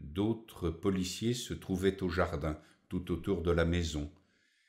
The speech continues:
Elle entendait le gravier grincer sous leurs pas, et de temps à autre, elle entre-, elle entrevoyait la lueur de leurs torches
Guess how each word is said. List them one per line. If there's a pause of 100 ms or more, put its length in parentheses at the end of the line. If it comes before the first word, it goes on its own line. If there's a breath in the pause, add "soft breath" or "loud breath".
(260 soft breath)
Elle
entendait
le
gravier
grincer
sous
leurs
pas, (420 loud breath)
et
de
temps
à
autre, (540)
elle
entre-, (100)
elle
entrevoyait
la
lueur
de
leurs
torches